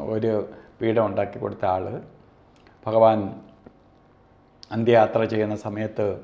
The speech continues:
അങ്ങയുടെ, ആ, ശരിക്ക് ആ ചെയറിലിരുന്ന് യാത്ര ചെയ്തു. ഞാൻ അത് വീണ്ടും പറയാണ്, ഞാനത് എടുത്തു എങ്കിലും അത് ചെയ്ത ആളിനെ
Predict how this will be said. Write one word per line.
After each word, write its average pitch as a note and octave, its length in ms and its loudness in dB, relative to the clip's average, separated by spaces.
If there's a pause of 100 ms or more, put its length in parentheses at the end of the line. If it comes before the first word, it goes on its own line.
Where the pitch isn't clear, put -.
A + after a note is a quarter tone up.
(480)
അങ്ങയുടെ, A2 1000 2 (440)
ആ, G2+ 420 -6
ശരിക്ക് G#2 560 -4 (380)
ആ G#2 220 -6
ചെയറിലിരുന്ന് G#2 1080 -6
യാത്ര G2+ 300 -8
ചെയ്തു. F#2+ 360 -10 (800)
ഞാൻ A#2 200 2
അത് A#2 680 0
വീണ്ടും A#2 360 -2
പറയാണ്, A2 300 -2
ഞാനത് A2 360 0
എടുത്തു A2 320 -2
എങ്കിലും A2+ 540 -4 (240)
അത് A2 500 -2
ചെയ്ത A#2+ 240 2
ആളിനെ A2 580 4